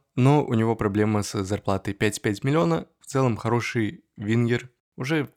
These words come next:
преклонном возрасте, тридцать три года. Заканчивается контракт в этом году, можно посмотреть. Дальше у нас есть Илья Любушкин. Двадцать четвертый год, U F A,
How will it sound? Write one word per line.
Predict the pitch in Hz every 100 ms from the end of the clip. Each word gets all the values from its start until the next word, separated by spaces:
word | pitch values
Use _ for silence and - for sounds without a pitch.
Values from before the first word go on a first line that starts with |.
| _ _
преклонном | - 120 139 135
возрасте, | 101 104 107 - 104
тридцать | 113 107
три | - 107
года. | 131 156 147 _ _ _ _
Заканчивается | - 151 151 - -
контракт | 120 120 107
в |
этом | 110 107
году, | 104 113
можно | 113 107 101 104 98 98 - -
посмотреть. | 101 98 110 127 - _ _ _ _ _
Дальше | 123 127 131 127
у |
нас | 110 117
есть | 120 107
Илья | - 107
Любушкин. | 98 101 104 - 110 107 _ _ _ _ _ _ _ _ _ -
Двадцать | 110 120 - - - - - -
четвертый | - - 107 107 107
год, | 104 107 -
U | - 110 95
F | -
A, | 104 113